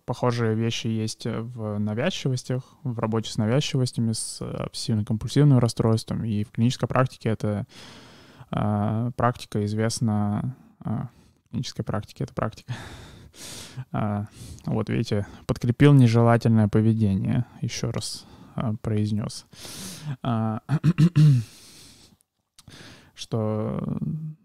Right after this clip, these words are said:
э, эта техника известна как, э, экспозиция с предотвращением ответа. То есть, что в, э,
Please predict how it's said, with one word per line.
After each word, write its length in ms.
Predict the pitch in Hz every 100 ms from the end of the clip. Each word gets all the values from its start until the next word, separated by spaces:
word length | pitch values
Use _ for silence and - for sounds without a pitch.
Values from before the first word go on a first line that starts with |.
| _ _
э, 200 | - 135 147 139 - 143 143 156 147 -
эта 260 | 165 123
техника 440 | - 135 139 120 113
известна 420 | 110 127 - 117
как, 420 | 113 104 104 -
э, 400 | 113 107 104 -
экспозиция 500 | 135 - 120 123 135
с 60 | 123
предотвращением 680 | 120 107 - - 120 110 104
ответа. 360 | 104 101 -
То 120 | - -
есть, 160 | 139 -
что 520 | - 113 - 117 127 143 - - - - - _
в, 440 | 180 170 - - 127
э, 800 | 107 101 101 104 139 139 131